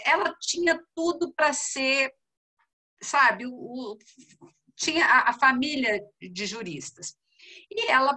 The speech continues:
pegou, logo que nós formamos, é, e-, esse caso,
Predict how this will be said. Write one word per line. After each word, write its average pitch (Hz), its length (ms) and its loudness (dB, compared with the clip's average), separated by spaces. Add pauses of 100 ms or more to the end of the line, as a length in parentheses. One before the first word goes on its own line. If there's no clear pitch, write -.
(100)
pegou, 233 540 -2
logo 247 460 4
que 196 100 -18
nós 175 420 -4
formamos, 170 760 -6 (340)
é, 175 160 -6
e-, 220 180 -8
esse 254 200 -4
caso, 254 600 2